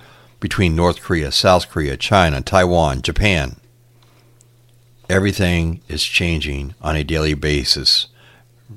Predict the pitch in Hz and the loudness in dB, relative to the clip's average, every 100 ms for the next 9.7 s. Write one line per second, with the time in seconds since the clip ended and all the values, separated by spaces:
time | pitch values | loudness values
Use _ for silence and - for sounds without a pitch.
0 | - _ _ _ _ - 87 104 76 69 | -20 _ _ _ _ 0 6 6 6 0
1 | - 85 85 73 64 71 67 71 80 69 | -4 0 2 2 0 -2 0 2 2 2
2 | 62 - - _ _ _ _ _ _ - | -2 -8 -16 _ _ _ _ _ _ -20
3 | - - - - 101 107 110 - 90 - | -20 -20 -16 -2 2 4 4 2 -2 0
4 | 110 117 107 98 92 90 104 85 64 95 | 4 6 6 2 0 6 6 6 0 2
5 | 98 87 82 82 85 92 90 - - 107 | 2 4 2 2 2 2 0 0 0 2
6 | 95 - 80 - 80 73 64 85 80 90 | 2 0 0 -2 -2 -4 -2 -2 -2 -2
7 | 82 - 90 87 - 82 80 - - - | -4 -4 -4 -4 -4 -4 -6 -12 -20 -20
8 | - - - 82 85 104 107 95 - 98 | -20 -20 -16 -12 2 4 6 4 2 2
9 | 92 90 - - 101 78 67 | 2 -2 -4 0 2 2 -2